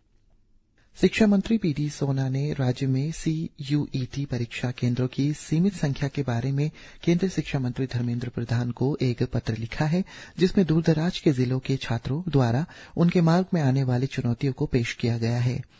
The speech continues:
केंद्रीय मंत्री को संबोधित पत्र में शिक्षा मंत्री ने इस बात पर प्रकाश डाला है कि ईटानगर और उसके आसपास के केवल चार केंद्रों पर ही सीयूईटी आयोजित किया जाता है, जहां बच्चों की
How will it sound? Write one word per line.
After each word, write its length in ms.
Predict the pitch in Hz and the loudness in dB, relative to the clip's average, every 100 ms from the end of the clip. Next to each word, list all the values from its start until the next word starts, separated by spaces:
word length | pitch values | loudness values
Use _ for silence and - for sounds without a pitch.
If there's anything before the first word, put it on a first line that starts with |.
| - - | -20 -4
केंद्रीय 280 | 127 120 123 | 0 0 0
मंत्री 280 | 117 117 147 | -2 -2 -4
को 120 | 156 | -2
संबोधित 440 | 151 120 120 - - - - | -2 -2 -2 -6 -12 -10 -6
पत्र 240 | 120 - | -2 2
में 180 | 165 185 - - - - | 2 0 -4 -20 -8 -4
शिक्षा 240 | 180 202 | 0 2
मंत्री 300 | 180 175 196 | 2 4 4
ने 120 | 190 | 4
इस 140 | 170 - | 2 2
बात 200 | 139 - | 0 2
पर 120 | 151 | 0
प्रकाश 380 | 139 127 131 - | 0 0 0 2
डाला 200 | 123 127 | 2 2
है 140 | 135 | 0
कि 160 | 139 165 | 0 0
ईटानगर 520 | 139 120 117 120 165 - - - - | 0 2 2 2 0 -2 -12 -6 2
और 140 | 185 | 4
उसके 220 | 185 - | 2 2
आसपास 380 | 175 175 180 190 | 0 2 0 2
के 100 | 190 | 0
केवल 280 | - 143 139 | 0 0 0
चार 260 | - 127 | 0 -2
केंद्रों 360 | 135 123 120 135 | -2 -2 0 0
पर 180 | 143 139 | 0 0
ही 200 | 139 214 - - - | 2 -2 -4 -20 -6
सीयूईटी 720 | - 180 165 165 135 - 139 | 0 2 2 0 -2 -2 0
आयोजित 420 | 127 117 117 143 | 0 0 -2 -6
किया 260 | - 135 117 | 0 0 2
जाता 320 | 117 117 120 | 0 0 0
है, 200 | 127 123 _ - | 0 -2 _ -2
जहां 240 | 123 123 | 0 0
बच्चों 260 | 120 - 151 | -2 -2 -2
की 220 | - | 0